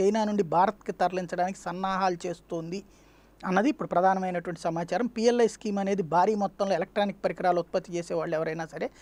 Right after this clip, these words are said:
విదేశాల్లో ఉన్న తమ ప్లాంట్స్‌ని భారత్కి కనుక తరలిస్తే ప్రోత్సాహకాలు ఇస్తది. ఇది మేక్ ఇన్ ఇండియాలో క్యాంపెయిన్‌లో భాగంగా పిఎల్ఐ స్కీమ్ కింద ఆపిల్ తమకిచ్చే రాయితీల కోసం లాబింగ్ మొదలుపెట్టింది.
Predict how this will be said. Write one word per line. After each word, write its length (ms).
విదేశాల్లో 500
ఉన్న 100
తమ 200
ప్లాంట్స్‌ని 460
భారత్కి 480
కనుక 240
తరలిస్తే 560
ప్రోత్సాహకాలు 600
ఇస్తది. 320
ఇది 100
మేక్ 300
ఇన్ 80
ఇండియాలో 640
క్యాంపెయిన్‌లో 560
భాగంగా 400
పిఎల్ఐ 420
స్కీమ్ 300
కింద 160
ఆపిల్ 400
తమకిచ్చే 440
రాయితీల 400
కోసం 340
లాబింగ్ 460
మొదలుపెట్టింది. 640